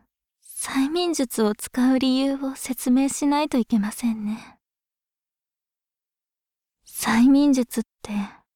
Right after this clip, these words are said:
相手のことを信用していないとかからないものだっ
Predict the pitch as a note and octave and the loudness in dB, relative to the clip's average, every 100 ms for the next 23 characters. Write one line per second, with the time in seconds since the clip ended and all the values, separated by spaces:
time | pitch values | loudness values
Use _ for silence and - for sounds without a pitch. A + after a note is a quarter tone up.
0 | _ _ - A3+ A#3 C#4 C#4 C#4 D4 D#4 | _ _ -4 0 0 2 2 2 0 0
1 | D4 B3 - C4 C#4+ D4+ D4+ - D#4+ D#4+ | 0 0 0 2 2 0 -2 -2 0 2
2 | E4 D#4+ C4 A#3 A#3 C4 C#4 C#4+ C4+ B3 | 2 0 -2 -4 -4 0 2 4 4 4
3 | A3+ A3+ A#3+ | 4 2 -2